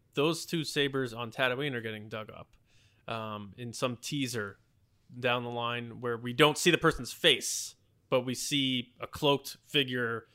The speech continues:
summon them, and that's how we take off on this new adventure or whatever. But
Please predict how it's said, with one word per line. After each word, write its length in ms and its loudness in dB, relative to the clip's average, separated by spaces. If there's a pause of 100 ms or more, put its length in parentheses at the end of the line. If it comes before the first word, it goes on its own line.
(320)
summon 500 4
them, 360 2
and 380 -6 (400)
that's 240 0
how 140 2
we 260 -4 (140)
take 200 -4
off 220 -2
on 60 -12
this 160 -12
new 120 -8
adventure 400 -10
or 60 -10
whatever. 260 -8
But 200 -6